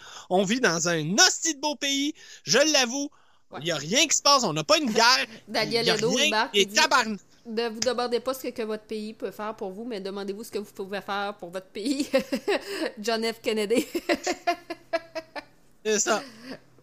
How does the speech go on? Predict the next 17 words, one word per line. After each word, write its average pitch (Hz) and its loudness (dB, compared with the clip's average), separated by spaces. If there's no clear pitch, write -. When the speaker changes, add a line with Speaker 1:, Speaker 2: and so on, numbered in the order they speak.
Speaker 2:
C'est 311 -12
vrai. 214 -12
Speaker 1:
En 220 6
tout - 0
cas. 214 2
Mais 254 8
s-, - 4
excuse-moi, 285 6
Valérie, 254 4
euh, 180 4
je, 147 2
je, 143 2
je - 0
suis 165 2
pas 202 4
positif, 320 4
là. 453 6